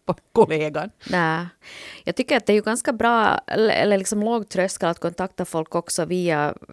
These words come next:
Speaker 2: nå, till exempel de här stories som finns både på Facebook och Instagram och vem vet var det finns. Jag, så, jag hänger bara på de här två <laughs> också. Så där är det lätt att om någon har liksom satt på, liksom satt en bild och så kan man vara så där att, eh,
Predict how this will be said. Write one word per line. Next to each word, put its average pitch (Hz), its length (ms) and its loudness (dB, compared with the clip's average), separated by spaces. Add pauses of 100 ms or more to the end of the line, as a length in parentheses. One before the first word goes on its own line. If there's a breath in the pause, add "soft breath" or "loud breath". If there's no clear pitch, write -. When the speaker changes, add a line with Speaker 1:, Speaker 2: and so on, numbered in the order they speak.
Speaker 2:
nå, 349 100 -2
till 381 140 0
exempel 190 440 -2
de 165 80 -2
här 151 380 0
stories 143 640 0
som 160 160 -4
finns - 240 -8
både 381 140 -6
på - 120 -6
Facebook 147 600 -6
och 135 80 0
Instagram 147 560 -4
och 120 200 -4 (180)
vem - 280 -2
vet 139 220 -2
var 123 160 -2
det 120 100 -2
finns. 131 380 -4 (760 loud breath)
Jag, 165 180 -2
så, 175 80 -4
jag 110 300 0
hänger 165 280 -2
bara 160 180 0
på - 120 -6
de 156 140 -4
här 165 180 -2
två - 260 -6 (140)
<laughs> - 260 -4
också. 180 240 0 (360 loud breath)
Så 202 120 2
där 208 160 6
är 269 40 -4
det 233 140 0
lätt 220 220 2
att 208 120 2
om 180 100 0
någon 208 160 2
har 185 240 0
liksom 165 500 -4
satt 175 300 0
på, 110 440 0
liksom 185 220 -2
satt 220 240 0
en 185 120 2
bild 208 260 0
och 156 80 2
så 180 100 -4
kan 180 140 -4
man 165 140 -2
vara 202 200 0
så 180 120 -4
där 156 180 0
att, 156 300 -4
eh, 139 180 2